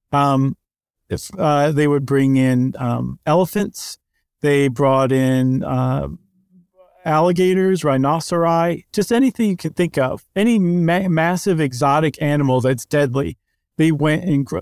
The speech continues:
got a bunch of 'em and brought 'em back for these events, which we should say took months of planning and a lot of people working on every single one. They weren't, like, you know,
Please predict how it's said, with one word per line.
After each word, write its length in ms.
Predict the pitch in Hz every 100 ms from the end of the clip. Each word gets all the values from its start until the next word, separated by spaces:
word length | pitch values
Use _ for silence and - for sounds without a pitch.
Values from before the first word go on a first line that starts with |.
| 185
got 220 | 147 143
a 60 | 131
bunch 320 | 120 208 -
of 140 | 135
'em 160 | 139 143
and 120 | 127
brought 200 | 139 147
'em 120 | 151
back 300 | 127 131 143 -
for 360 | - 135 139
these 480 | 127 131 123 - - -
events, 460 | 123 139 127 - -
which 260 | 160 - - _ _ _ _
we 140 | 170 185
should 220 | - 175
say 240 | - 202
took 340 | 156 - 151 - _ _ _
months 640 | 151 175 196 208 170 -
of 180 | 151 123
planning 540 | - 156 143 120 135 -
and 220 | 147 170
a 60 | 156
lot 460 | 156 160 175 165
of 100 | 151
people 280 | 120 156 139
working 380 | 127 147 - 131
on 180 | 127 131
every 200 | 139 135
single 340 | - 135 120
one. 220 | 127 120
They 100 | 123
weren't, 220 | 147 156 151
like, 260 | 131 117 - _ _ _
you 80 | 151
know, 300 | 135 120 113